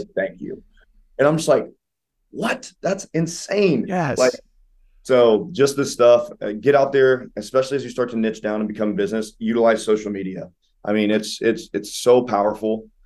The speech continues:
Speaker 2: I get people lend me, so we didn't really talk about this, but, like, fixing and flipping houses and owning rentals without your own money.
Speaker 1: Mm-hmm.
Speaker 2: You can have people lend you the money as long as you find good deals. I get so much p-,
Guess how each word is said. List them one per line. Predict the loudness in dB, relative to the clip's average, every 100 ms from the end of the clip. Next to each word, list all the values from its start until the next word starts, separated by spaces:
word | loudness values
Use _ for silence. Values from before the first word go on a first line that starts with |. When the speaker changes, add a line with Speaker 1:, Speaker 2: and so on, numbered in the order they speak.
| _ -6
Speaker 2:
I | -2
get | -2
people | -4 -4 -2
lend | 0 0 0
me, | 0 -2 -6 -10
so | -4 -2
we | 0
didn't | 0
really | -2
talk | 0 0
about | 0 -2
this, | -4
but, | -4 -8
like, | -8
fixing | -8 -10 -8 -6 -8 -10 _ _ -6
and | -4 -4
flipping | -4 -4
houses | -2 0 0 -4
and | -8 -8 -4
owning | -2 -2
rentals | 0 0 -2
without | -2 -2 -2
your | -4
own | -4
money. | -4 -4 -8 -12 _ _ -8
Speaker 1:
Mm-hmm. | -4
Speaker 2:
You | -4 -4
can | -8 _ _ -4
have | -2 -2
people | -4 -2
lend | 0 0
you | 0
the | 0
money | 0 -2
as | -4
long | -4 -6
as | -6
you |
find | -4 -2 -2
good | -4
deals. | -2 -2 -2 _ _ _ _
I | 0
get | 2 0 -2
so | -6 -4 -2 0
much | 0 -2
p-, | -4